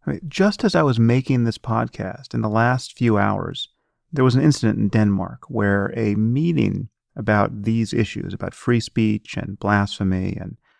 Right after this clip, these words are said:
and the drawing of cartoons, was attacked by a terrorist.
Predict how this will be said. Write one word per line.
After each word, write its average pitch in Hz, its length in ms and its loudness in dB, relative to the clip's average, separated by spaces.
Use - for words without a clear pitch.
and 95 220 -4
the 98 40 0
drawing 104 360 6
of 101 100 0
cartoons, 104 920 0
was 110 140 0
attacked 131 500 0
by 113 140 2
a 110 60 0
terrorist. 104 680 -2